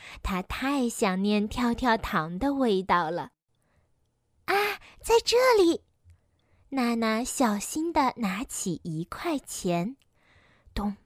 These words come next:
咚咚！娜娜好紧张，心脏都快跳出来了。这么多钱，我只拿一个，不会被发现吧？娜娜拿着钱跑出去，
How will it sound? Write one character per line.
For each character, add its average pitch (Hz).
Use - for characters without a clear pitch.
咚 220
咚！ 269
娜 202
娜 190
好 202
紧 214
张， 233
心 302
脏 285
都 339
快 -
跳 392
出 302
来 262
了。 247
这 -
么 339
多 330
钱， 320
我 320
只 -
拿 320
一 320
个， 370
不 349
会 453
被 403
发 359
现 359
吧？ 285
娜 190
娜 180
拿 180
着 262
钱 220
跑 -
出 240
去， 220